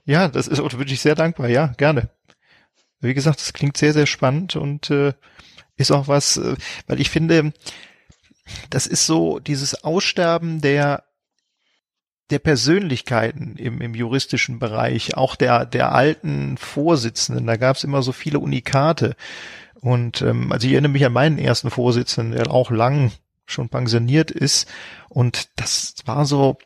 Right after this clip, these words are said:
ja, das war noch so, so eine, so eine richtige Richterpersönlichkeit. Der hatte seine Ecken und Kanten, war da aber gerade deswegen auch sehr angesehen.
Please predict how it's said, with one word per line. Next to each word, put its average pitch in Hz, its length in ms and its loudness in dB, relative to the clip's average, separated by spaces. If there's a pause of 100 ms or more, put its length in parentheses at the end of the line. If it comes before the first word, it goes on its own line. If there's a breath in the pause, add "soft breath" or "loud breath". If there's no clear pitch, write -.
(160)
ja, 143 60 -6
das - 180 2
war 160 60 2
noch 165 140 2
so, 143 180 0
so 127 80 -2
eine, 127 300 -2
so 135 100 -12
eine 127 120 -2
richtige 139 360 -2
Richterpersönlichkeit. 143 1200 0
Der 123 80 2
hatte 143 160 -2
seine 127 280 2
Ecken 151 240 -4
und 131 220 -6
Kanten, 165 500 0
war 131 220 0
da 131 300 -2 (100)
aber 131 200 0
gerade 131 280 -2
deswegen 147 380 2
auch 139 160 -2
sehr 127 220 2
angesehen. 143 680 0